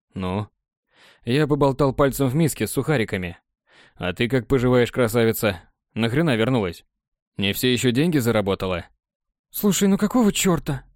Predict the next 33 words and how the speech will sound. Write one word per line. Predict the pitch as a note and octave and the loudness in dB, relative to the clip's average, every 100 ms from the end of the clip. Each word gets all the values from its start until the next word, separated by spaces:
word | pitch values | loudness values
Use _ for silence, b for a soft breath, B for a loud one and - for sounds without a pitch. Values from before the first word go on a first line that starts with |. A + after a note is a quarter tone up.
| _ _ _ _ | _ _ _ _
Терпение | - G2 C3 D3+ C#3+ C#3+ | -4 -2 0 2 2 2
у | C3 | 2
моей | B2 B2 | 2 2
красавицы | A#2+ A#2+ - D3 G#2 - | 2 0 2 0 0 -2
явно | F#2 G2+ A#2 | 0 0 0
заканчивалось. | A#2 C3 D#3+ C3 G#2 F#2+ F2 - _ b b b | 0 0 0 0 -2 -2 -4 -10 _ b b b
Но | C3+ D#3 | -2 0
какое | D#3+ D3+ F3+ F3 | 0 0 2 2
мне | E3 D#3+ | 2 2
теперь | D3+ C#3 D3+ | 0 0 0
дело | C#3+ E3+ G2+ | 2 0 0
до | F#2 | 0
её | G2+ A#2 | 0 0
терпения? | A2+ C#3+ E3 B2 G2 E2+ - _ _ _ | 0 -2 0 -2 -2 -6 -8 _ _ _
Ровно | - B2 C#3+ C#3 | -2 0 0 0
никакого. | C#3 C3+ D3 - A#2+ F2+ E2+ - _ _ _ _ _ _ | 0 0 -2 0 0 0 -6 -8 _ _ _ _ _ _
«Я | G3 | -2
же | F#3 F#3 | 0 0
хочу | G3+ G3+ | -2 -2
с | G3 | -2
тобой | G3 F3 | 0 0
серьёзно | E3+ G3 G3+ E3+ D3+ | 0 2 2 0 -2
поговорить». | D#3+ D#3+ F#3 F3 - - _ _ _ _ _ | -2 0 0 0 -6 -14 _ _ _ _ _
«А | F2+ | -2
я | F#2 G#2 | 0 0
с | |
тобой | B2+ A#2 | 0 2
не | A2+ A2 | 2 0
хочу». | A#2+ - F#2 E2+ _ _ _ _ _ | -2 -4 -8 -12 _ _ _ _ _
«Хемуль». | - A3+ G#3 E3+ C#3 - _ _ _ _ | -4 0 2 0 -4 -14 _ _ _ _
«Пошла | G2+ - B2+ A#2+ | -2 0 0 2
вон, | B2+ A2 | 2 0
сучка». | A2+ G2+ - F2 F2 | -2 -4 -4 -8 -8